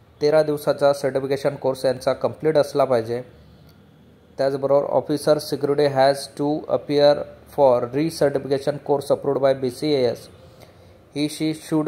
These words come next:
possesses at all time valid screener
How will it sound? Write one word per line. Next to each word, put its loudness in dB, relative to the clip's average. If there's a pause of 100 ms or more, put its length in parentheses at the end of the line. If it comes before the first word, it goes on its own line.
possesses 0
at 2 (100)
all 4 (140)
time 2 (200)
valid 0 (140)
screener -6